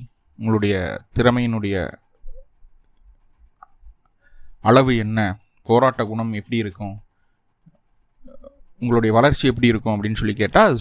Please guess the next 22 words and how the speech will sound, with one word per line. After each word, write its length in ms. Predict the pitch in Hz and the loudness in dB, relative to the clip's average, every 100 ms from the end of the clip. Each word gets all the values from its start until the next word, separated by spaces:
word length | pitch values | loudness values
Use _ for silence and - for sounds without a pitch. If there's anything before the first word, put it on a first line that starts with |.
| - | 2
சூரியன் 360 | 135 123 113 110 | 2 0 0 -2
தான். 100 | - - - | -4 -14 -4
உங்களுடைய 280 | 107 101 98 117 | -2 0 2 2
ராசிக்கு 340 | 127 117 190 190 | 2 -2 -4 -4
சூரியனை 340 | 131 135 127 113 | -2 -2 0 -2
வச்சுட்டு 260 | 110 139 117 139 | -4 -2 0 0
தான் 120 | 202 _ - - - - | 0 _ -20 -20 -6 2
சில 160 | 120 113 | 2 4
இந்த, 80 | 117 113 | 4 2
இந்த 100 | 123 | 2
மாதிரி 160 | 127 117 | 2 2
விஷயங்களை 320 | 110 120 113 104 | -2 -2 0 -2
எல்லாம் 180 | 113 107 | -2 -4
சொல்ல 120 | 101 98 | -6 -6
முடியும். 240 | 92 95 | -6 -2
தந்தையினுடைய 460 | 107 123 120 110 104 | 0 0 -2 -2 -2
அமைப்பு 220 | 104 104 104 | -4 -4 -4
எப்படி 200 | - 104 | -4 -4
இருக்கும் 280 | 98 - 101 - _ _ - _ - _ 104 | -4 -8 -12 -14 _ _ -20 _ -20 _ -4
அப்படின்னு. 300 | 104 98 92 - _ _ _ _ _ _ _ | -2 -2 -4 -12 _ _ _ _ _ _ _
நீங்க 160 | 120 135 233 | 0 0 0
தந்தை 220 | 131 151 | 2 2